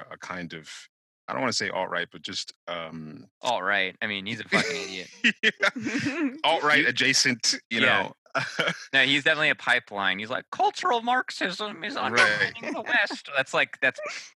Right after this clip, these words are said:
Speaker 2: culture. If
Speaker 1: He's
Speaker 2: anybody says cultural Marxism, they're an alt-right person.
Speaker 1: <laughs> Yeah.
Speaker 2: Like
Speaker 1: But it's, it, on one hand, I, I, I thought he was interesting in terms of, uh,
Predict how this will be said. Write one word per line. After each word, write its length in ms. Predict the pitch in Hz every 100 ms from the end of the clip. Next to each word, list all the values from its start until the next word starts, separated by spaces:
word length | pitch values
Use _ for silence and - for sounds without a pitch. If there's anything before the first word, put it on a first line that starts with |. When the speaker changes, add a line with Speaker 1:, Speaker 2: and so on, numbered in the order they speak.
| _ - -
Speaker 2:
culture. 380 | 170 180 175 180
If 140 | 147
Speaker 1:
He's 80 | 160
Speaker 2:
anybody 200 | 180 175
says 140 | 160 143
cultural 360 | 151 147 143
Marxism, 680 | 120 123 - 113 107 104 101 -
they're 260 | 101 113
an 80 | 107
alt-right 440 | 95 90 87 82 -
person. 600 | 78 107 101 - - 117
Speaker 1:
<laughs> 20 |
Yeah. 80 | 170 - - -
Speaker 2:
Like 140 | 95 - -
Speaker 1:
But 160 | 139
it's, 320 | 147 143 - -
it, 140 | 143 156
on 200 | 139 143
one 140 | 151 180
hand, 380 | 156 143 143 -
I, 500 | 113 123 123 101 113 117 - -
I, 40 | 113
I 60 | 110 _ -
thought 220 | 127 131
he 80 | 123
was 140 | 107
interesting 440 | 110 110 - 104
in 160 | 104 95
terms 340 | - 107 101
of, 180 | 95 87
uh, 280 | 87 85